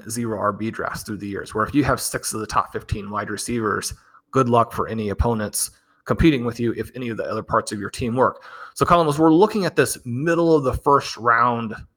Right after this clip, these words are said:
chunk, what do you think about the receivers versus the Q Bs? What do you think about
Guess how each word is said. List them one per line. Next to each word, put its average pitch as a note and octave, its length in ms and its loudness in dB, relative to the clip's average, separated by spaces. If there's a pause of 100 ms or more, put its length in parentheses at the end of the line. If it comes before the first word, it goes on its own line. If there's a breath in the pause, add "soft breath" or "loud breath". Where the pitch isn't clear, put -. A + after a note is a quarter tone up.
(180)
chunk, - 500 0 (1500)
what D3+ 120 4
do G#3 40 6
you G#3 80 4
think F#3 200 -2
about F3 160 2
the D#3+ 60 0
receivers C#3+ 520 0
versus B2+ 320 -4
the B2 80 -8
Q C3+ 180 -4
Bs? C3+ 260 -2
What C3 100 -2
do D3+ 40 0
you D3+ 80 0
think D3+ 220 -4
about B2+ 420 2